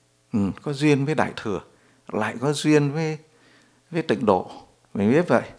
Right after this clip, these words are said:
Mà bây giờ thì ai mà lại cũng muốn chết sớm, mình cũng muốn sống dai chứ,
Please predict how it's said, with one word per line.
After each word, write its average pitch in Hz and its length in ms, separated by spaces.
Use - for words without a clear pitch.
Mà 110 200
bây 135 200
giờ 117 540
thì 117 460
ai 139 240
mà 110 220
lại - 160
cũng 135 120
muốn 151 120
chết 208 200
sớm, 156 240
mình 123 160
cũng 151 160
muốn 170 120
sống 175 240
dai 165 220
chứ, 175 140